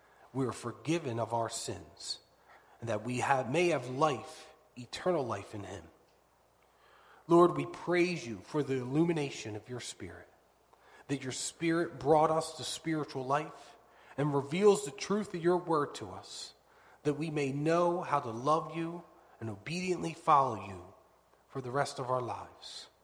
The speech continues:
And Lord, we praise you for the triumph of your Son, Jesus Christ,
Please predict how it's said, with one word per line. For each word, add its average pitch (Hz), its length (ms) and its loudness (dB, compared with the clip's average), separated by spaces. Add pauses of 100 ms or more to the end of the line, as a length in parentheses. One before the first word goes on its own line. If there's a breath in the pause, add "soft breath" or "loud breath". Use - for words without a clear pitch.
(1200 soft breath)
And 131 100 -2
Lord, 165 280 6
we - 160 -6
praise 156 560 -4
you 92 160 -10 (720)
for 113 100 -10
the 104 200 -10
triumph 156 680 0
of 110 120 -14
your 151 160 -2
Son, 139 360 -2
Jesus 127 420 -10
Christ, - 600 -12